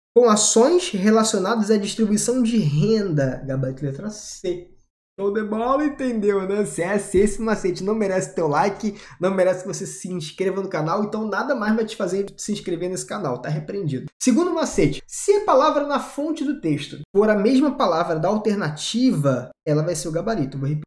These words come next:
vou usar, inclusive, o mesmo exemplo lá que eu dei aqui, ó. Tá vendo aqui, ó? É, fonte do texto. Aptidão física e saúde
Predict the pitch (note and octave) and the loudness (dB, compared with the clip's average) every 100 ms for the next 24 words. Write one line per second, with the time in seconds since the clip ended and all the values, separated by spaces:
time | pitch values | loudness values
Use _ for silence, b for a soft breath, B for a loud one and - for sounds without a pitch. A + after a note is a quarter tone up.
0 | - G3 G3 G#3 G#3 G3+ F#3 G3 F#3+ A#3 | 0 0 2 -2 0 -2 0 -2 0 0
1 | C4+ F#3+ G3 G#3+ D#3+ D#3 F3 - F3+ D#3+ | -2 -2 -4 -2 0 2 0 -2 -4 -2
2 | E3 D3+ C#3 A2 - - - _ _ _ | -6 -8 -8 -8 -10 -20 -20 _ _ _
3 | _ - D3+ E3+ E3 B2 - - - C#3+ | _ -8 -6 -4 0 0 -2 -12 -6 -4
4 | C#3+ C3+ C3 - G3+ C4+ C#4 C#4 A3 C#3+ | -4 -6 -8 -8 -4 -2 -2 -6 -4 -6
5 | - - _ _ _ _ _ - - - | -6 -20 _ _ _ _ _ 0 0 0
6 | G#3+ A#3 A3+ B3 C#4+ - C#4+ - A#3+ F#3+ | 2 2 2 2 2 2 -2 0 0 2
7 | A#3 G3+ A#3+ D4 - | 2 2 2 0 -2